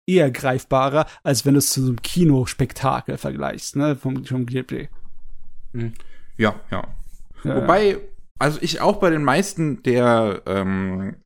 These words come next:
Speaker 3: Fernsehfilme zumindest noch sagen würde, dass sie auch trotzdem inhaltlich schon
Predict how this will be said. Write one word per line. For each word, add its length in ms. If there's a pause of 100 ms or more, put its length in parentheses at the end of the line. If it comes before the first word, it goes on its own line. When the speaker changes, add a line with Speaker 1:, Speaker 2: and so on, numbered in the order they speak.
(240)
Speaker 3:
Fernsehfilme 600
zumindest 360
noch 120
sagen 320
würde, 200
dass 540
sie 300
auch 320
trotzdem 560
inhaltlich 480
schon 400